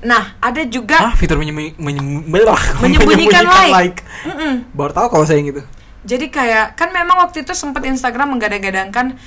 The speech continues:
Speaker 1: karena kesehatan mental waktu itu tidak
Speaker 2: Banyak
Speaker 1: ma-
Speaker 2: orang yang rusak mental
Speaker 1: Ya,
Speaker 2: karena
Speaker 1: banyak
Speaker 2: Instagram.
Speaker 1: orang yang terlalu memburu like gitu kan. Jadi Instagram, eh,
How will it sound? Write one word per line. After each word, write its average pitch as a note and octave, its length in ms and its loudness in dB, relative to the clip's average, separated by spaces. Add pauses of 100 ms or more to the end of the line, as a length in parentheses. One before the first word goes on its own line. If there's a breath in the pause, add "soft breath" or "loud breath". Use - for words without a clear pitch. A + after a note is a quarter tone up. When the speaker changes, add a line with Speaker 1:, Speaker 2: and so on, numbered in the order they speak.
(140)
Speaker 1:
karena A#3 240 -2
kesehatan A3 440 -2
mental G3+ 320 -4
waktu B3 280 -4
itu G#3 300 -6 (460 soft breath)
tidak - 320 0
Speaker 2:
Banyak G3+ 180 6
Speaker 1:
ma- G#3 80 4
Speaker 2:
orang A#3 100 6
yang A3+ 120 6
rusak A3 160 2
mental G#3+ 240 4
Speaker 1:
Ya, A#3+ 40 8
Speaker 2:
karena C4+ 280 6
Speaker 1:
banyak B3 100 6 (100)
Speaker 2:
Instagram. D#4 160 6
Speaker 1:
orang E4 240 4
yang C#4+ 140 0
terlalu C4+ 340 4
memburu C4 480 0
like A#3+ 400 2
gitu A3 200 -8
kan. A3+ 200 -2
Jadi A#3 460 -4 (340 loud breath)
Instagram, A#3 640 0 (100)
eh, G#3 640 -2